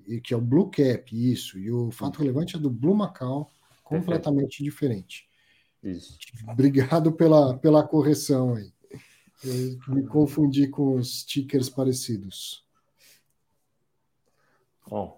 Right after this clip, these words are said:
Speaker 2: legal.
Speaker 1: Valeu, que, que apareça mais vezes, viu?
Speaker 2: Ah, já que eu entrei, se quiser, eu fico mais um pouquinho aí.
Speaker 1: <laughs> Então fi-, fica aí.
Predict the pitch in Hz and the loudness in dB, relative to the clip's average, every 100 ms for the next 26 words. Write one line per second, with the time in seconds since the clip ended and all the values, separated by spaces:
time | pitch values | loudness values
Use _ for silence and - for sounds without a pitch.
0 | - 95 117 90 - _ _ _ _ _ | -20 -8 -6 -6 -10 _ _ _ _ _
1 | _ _ _ _ _ - 127 180 175 151 | _ _ _ _ _ -4 2 6 8 6
2 | 127 165 151 165 - 185 185 190 208 208 | 4 0 0 0 2 4 6 4 2 2
3 | 170 165 165 127 123 120 160 160 - - | 4 6 4 4 0 0 0 -2 -8 -8
4 | 127 160 175 208 196 196 - 349 - - | 2 2 4 2 2 0 0 -2 -4 -8
5 | 170 175 - 330 330 320 277 240 208 190 | -4 -2 -4 -6 -6 -10 -8 -6 -8 -6
6 | 175 147 135 202 - - - - - - | -6 -4 -4 -4 -6 -8 -4 0 2 0
7 | 302 277 - - - _ _ 175 196 185 | -2 -8 -8 -16 -18 _ _ 0 0 -2
8 | 170 208 - - 170 180 220 185 156 135 | 0 2 2 -6 -6 -4 2 6 6 6